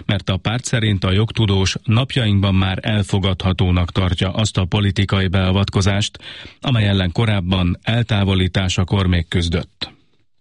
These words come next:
Példanélkülinek nevezte az elmúlt napok fogyasztás csökkentő összefogását a gazdasági és energetikai miniszter.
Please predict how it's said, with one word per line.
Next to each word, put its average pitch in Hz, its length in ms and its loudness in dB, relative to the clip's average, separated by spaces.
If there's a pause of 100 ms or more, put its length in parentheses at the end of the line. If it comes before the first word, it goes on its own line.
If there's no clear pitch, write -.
(1300)
Példanélkülinek 107 920 2
nevezte 107 420 0
az 107 120 2
elmúlt 110 300 2
napok 101 300 0
fogyasztás 101 600 0
csökkentő 98 580 0
összefogását 95 880 0
a 101 60 2
gazdasági 95 600 0
és 92 220 0
energetikai 95 680 0
miniszter. 85 560 0